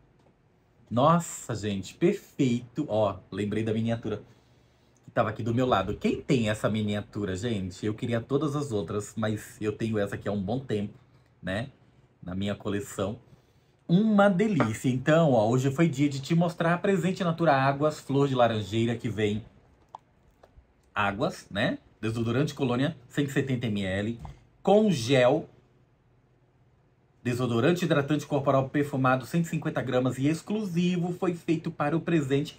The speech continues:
por oitenta e nove e noventa. E vamos só dar uma olhadinha pra gente encerrar o vídeo, enquanto, o, qual o valor só de Águas, né? Vamos ver aqui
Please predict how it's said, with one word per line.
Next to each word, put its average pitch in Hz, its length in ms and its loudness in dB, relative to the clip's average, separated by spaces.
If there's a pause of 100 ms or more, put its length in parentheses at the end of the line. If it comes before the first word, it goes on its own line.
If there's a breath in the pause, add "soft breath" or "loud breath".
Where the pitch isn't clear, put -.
(280 loud breath)
por 147 120 4
oitenta 202 460 2
e 170 60 0
nove 156 340 4
e 165 40 2
noventa. 151 520 0
E 190 140 -2
vamos 240 300 0
só 269 140 2
dar 269 120 2
uma 240 100 6
olhadinha 131 480 4
pra 123 100 -4
gente 131 200 -2
encerrar 117 240 2
o 107 80 2
vídeo, 117 440 -2 (300 loud breath)
enquanto, 196 960 2 (1080)
o, 170 100 -6
qual 381 240 2
o 392 40 -2
valor 175 260 4
só - 580 0
de 135 240 -2
Águas, 92 480 0
né? 104 240 -4
Vamos 147 380 -2
ver 98 200 -4
aqui 98 480 -6